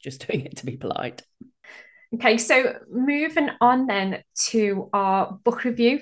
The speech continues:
Speaker 2: section. So today's book, I think it is perfect for what we've been talking about. Um, and this is one that, um, that I read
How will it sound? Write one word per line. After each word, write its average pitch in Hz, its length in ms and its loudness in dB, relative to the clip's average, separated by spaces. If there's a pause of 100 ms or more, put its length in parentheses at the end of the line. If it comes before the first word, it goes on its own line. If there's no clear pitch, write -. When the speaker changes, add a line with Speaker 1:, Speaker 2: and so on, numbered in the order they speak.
(160)
Speaker 2:
section. - 680 0 (180)
So 220 480 6 (280)
today's 269 560 0
book, 285 320 2
I 185 80 -10
think 214 260 -2
it - 80 -4
is 185 260 -4
perfect 185 760 0
for 202 120 0
what 185 220 2
we've 196 200 -2
been 190 420 -2 (260)
talking 190 400 0
about. 190 460 4 (400)
Um, 190 240 4
and 214 140 6
this 233 180 2
is 233 140 -4
one 202 360 4 (140)
that, 180 420 2
um, 185 420 -4 (100)
that - 180 -2
I 185 160 2
read 180 420 4